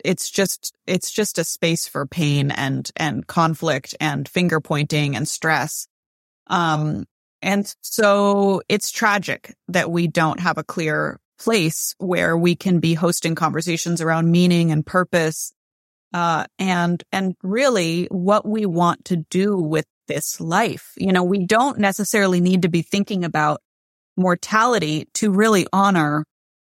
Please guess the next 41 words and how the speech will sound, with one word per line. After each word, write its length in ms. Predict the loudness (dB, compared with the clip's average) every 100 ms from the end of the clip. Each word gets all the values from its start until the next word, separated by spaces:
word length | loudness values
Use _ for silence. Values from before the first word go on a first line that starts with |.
| _
we 280 | -2 0 2
are 120 | 2
here 340 | 2 2 2 2
for 180 | 0 -2
a 40 |
finite 460 | 0 -2 0 -2 -2
period 260 | 0 0
of 80 | -4
time, 540 | -4 -2 0 0 -2 -4 _ _ _ _ _ _ _ _ _ -2
uh, 260 | 2 2 0 -2
and 280 | 0 2 0
we 200 | -2 -2
want 260 | 2 2 2
to 60 |
make 280 | 2 0 -4
the 160 | -2 0
most 460 | 0 0 0 -2 -2
of 180 | 0
our 160 | 0 -2
existence. 720 | -4 -6 -6 -4 -6 -6 -10 -14 _ _ -6
That, 340 | 0 0 0
that 180 | -2 -2
just 280 | 0 -2 -4
should 360 | -2 0 0 2
be 220 | 2 2
framed 720 | -2 -4 0 0 0 -4 -8 _ _
more 280 | -6 -4 -2
and 140 | -2
more, 220 | -2 -2 -2
instead 420 | -2 2 2 4
of 140 | 2
make 200 | 2 2
as 120 | -2
much 200 | -4 -4
money 240 | -2 0 -2
as 140 | -4
you 80 | -6
can 400 | -2 0 0 0
on 240 | 0 0
this 160 | 0 -4
planet, 500 | -4 -4 -2 -4